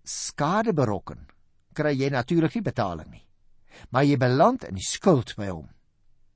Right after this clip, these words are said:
Nou, in die voorafgaande gedeelte van die Romeine boek tot hier, het Paulus klaar bewys dat die mens se pogings om goeie werke te doen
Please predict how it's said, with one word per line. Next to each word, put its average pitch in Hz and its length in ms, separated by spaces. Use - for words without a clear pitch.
Nou, 165 380
in 175 80
die 165 120
voorafgaande 202 640
gedeelte 127 520
van 131 140
die 117 80
Romeine 120 340
boek 127 240
tot 202 240
hier, 113 380
het 123 160
Paulus 180 340
klaar 247 460
bewys 135 800
dat 127 140
die 120 100
mens 160 320
se - 80
pogings 143 640
om 127 160
goeie 226 340
werke 165 460
te 143 160
doen 110 240